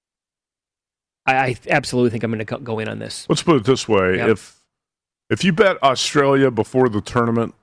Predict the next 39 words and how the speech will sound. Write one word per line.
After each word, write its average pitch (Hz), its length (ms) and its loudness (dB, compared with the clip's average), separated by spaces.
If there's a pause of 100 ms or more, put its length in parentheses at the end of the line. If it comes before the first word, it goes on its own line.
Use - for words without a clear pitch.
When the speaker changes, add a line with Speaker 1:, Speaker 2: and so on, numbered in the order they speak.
(120)
Speaker 2:
let's 101 200 -4
say 101 760 2
somewhere 120 340 0
around 107 220 2
the 92 60 -4
fifteen 120 440 -2
to 95 80 -6
twenty 107 300 -4
to 90 80 -6
one 92 260 -4
range, 85 260 -8
that 98 100 0
price 110 340 0
was 95 100 -10
out 101 200 0
there 107 100 -6
between 98 340 -6
fourteen 110 760 -2
to 95 80 -2
twenty 110 300 -2
to 98 80 0
one. 101 300 -2 (1040)
I 147 120 2
think - 240 -4
right 117 220 2
now 117 120 2
you 117 120 2
gotta 98 180 2
look 104 180 0
at 95 60 -2
laying 101 180 2
the 87 120 0
two - 140 -4
dollars 104 380 0
with 90 120 -8
the 87 60 -8
U 101 160 2
S 104 200 2
'cause 87 280 -4